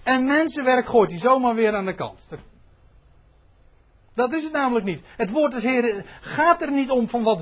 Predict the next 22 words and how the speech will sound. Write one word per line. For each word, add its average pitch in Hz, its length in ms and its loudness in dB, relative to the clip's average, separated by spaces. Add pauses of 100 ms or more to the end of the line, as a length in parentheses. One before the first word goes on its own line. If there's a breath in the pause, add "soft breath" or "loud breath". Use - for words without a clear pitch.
(120)
wij 269 280 8
moeten 233 360 2
doen. 165 300 0 (460)
Dat 285 180 4
is 247 100 -4
wat 233 160 2
men 226 180 2
ervan 185 260 0
gemaakt 277 400 2
heeft. 180 240 -2
Wet 330 200 2
op 254 120 -6
wet, 254 240 0 (140)
eis 285 320 4
op 247 160 -6
eis. 226 320 -4 (180 loud breath)
Is 285 140 -4
het 262 100 -6
woord 247 240 0
van 208 120 -4
God 190 180 -2
niet? 190 180 -8